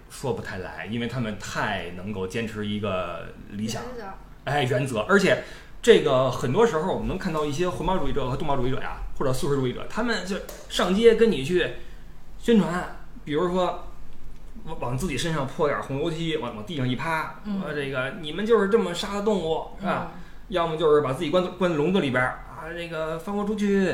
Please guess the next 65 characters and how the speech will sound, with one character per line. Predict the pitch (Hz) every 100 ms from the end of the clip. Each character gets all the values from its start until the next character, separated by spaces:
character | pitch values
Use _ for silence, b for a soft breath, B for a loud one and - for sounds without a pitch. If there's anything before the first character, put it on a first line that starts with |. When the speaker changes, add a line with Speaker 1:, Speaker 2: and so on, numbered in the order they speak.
| - - -
Speaker 1:
然 | 123
后 |
边 | 123 143
上 | 139 123
摆 | 98
着 | 120
点 | 92
儿 | 95
牌 | - - 101
子 | 127
什 | 104
么 | 104
的 | 104
啊 | - 139
，“这 | - 226
就 | 208 196
是 | 190
你 | 190
们 | 208
的 |
宠 | 208 143
物”， | 170 208 - B B B
他 | -
会 | 196
用 | 214 196
这 | 226
种 | 147 113
方 | 139 139
式 | 127
去 | - 127 110 110 -
跟 | 139 127
你 | 110
去 | 123
交 | 107 127 117
流， | 95 80
这 | 98 117
个 |
我 | 101 98
有 |
点 | 117
儿 | 78 80
难 | 107
以 |
接 | 92 127
受。 | 139 147 - -
Speaker 2:
但 | 403
他 | 392 359
如 | 330
果 | 330 294
光 | 339 349
这 | 349
种 | 285 233
极 | - - 233
端 | 277 330
的 | 302
方 | 285 302 294
式， | 277 269
你 |
可 | 262 233
能 | 220
就 | 262 311
意 | 466 339
识 | - 226
不 | 208 202
到 | - 233 190